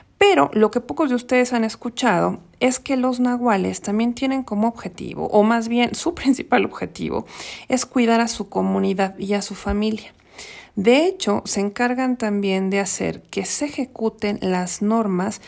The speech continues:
de buena convivencia. Por eso es que los nahuales eran tan respetados, porque se convierten en figuras de autoridad y control social. Ajá. ¿Y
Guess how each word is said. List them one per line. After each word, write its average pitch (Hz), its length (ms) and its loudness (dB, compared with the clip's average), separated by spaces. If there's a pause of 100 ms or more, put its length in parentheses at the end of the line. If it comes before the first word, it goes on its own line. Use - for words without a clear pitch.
(300)
de 190 140 4
buena 262 440 2
convivencia. 214 840 -2 (480)
Por 269 180 4
eso 339 200 0
es 349 100 -2
que 294 160 -2
los 302 300 0
nahuales 226 480 0
eran 240 220 0
tan 233 200 -2
respetados, 240 880 -4 (460)
porque 311 440 0
se 370 240 0
convierten 220 720 -2
en 247 160 -2
figuras 214 500 -2
de 214 100 0
autoridad 214 720 -2 (100)
y 190 80 -8
control 196 580 -4
social. 220 560 -6 (680)
Ajá. 208 420 -4 (680)
¿Y 302 300 -2